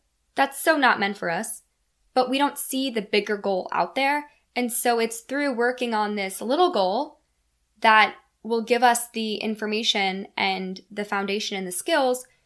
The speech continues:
to then change direction and go towards that bigger goal or just that different goal in general. So please, please, please do not give up. Just change course or take a break.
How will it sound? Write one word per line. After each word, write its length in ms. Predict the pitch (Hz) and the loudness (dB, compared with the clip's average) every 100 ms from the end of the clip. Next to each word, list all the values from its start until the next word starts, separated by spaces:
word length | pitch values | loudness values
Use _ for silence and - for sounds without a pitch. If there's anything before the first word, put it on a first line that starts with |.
| _ - | _ -12
to 120 | - | -4
then 200 | 247 233 | 0 0
change 300 | 220 226 226 | 0 -2 -2
direction 600 | 214 214 220 - 202 185 | 0 0 0 0 -4 -4
and 220 | - 202 196 | -6 -8 -4
go 140 | 185 | -6
towards 400 | 185 185 175 180 | -6 -6 -6 -4
that 260 | 180 180 - | -2 -2 -2
bigger 280 | 233 214 | -2 -2
goal 240 | 190 180 180 | 0 -2 -2
or 60 | 202 | -4
just 220 | 190 185 | -6 -4
that 240 | 180 190 | -4 -4
different 320 | 196 190 180 170 | -6 -6 -8 -8
goal 220 | 170 175 | -8 -8
in 120 | 170 | -6
general. 480 | 180 214 - - - _ _ _ _ _ _ _ _ | -6 -6 -8 -10 -14 _ _ _ _ _ _ _ _
So 260 | - - 262 | -10 -4 -4
please, 340 | 254 285 269 | -4 -6 -6
please, 260 | - 262 247 | -4 -6 -6
please 360 | - 240 220 - 202 | -8 -6 -6 -8 -8
do 160 | 226 | -4
not 220 | 226 214 | -2 -4
give 180 | 220 202 | -6 -6
up. 260 | 202 185 - _ _ _ _ _ - | -4 -8 -10 _ _ _ _ _ -4
Just 460 | 285 277 - - - | -2 -2 -8 -18 -10
change 360 | 269 294 294 | -4 -4 -4
course 480 | - 294 - - - _ _ _ | -4 -4 -4 -8 -12 _ _ _
or 180 | - 254 | 2 2
take 260 | 254 277 302 | 2 -4 -4
a 60 | |
break. 440 | 233 262 - - | 0 0 -2 -8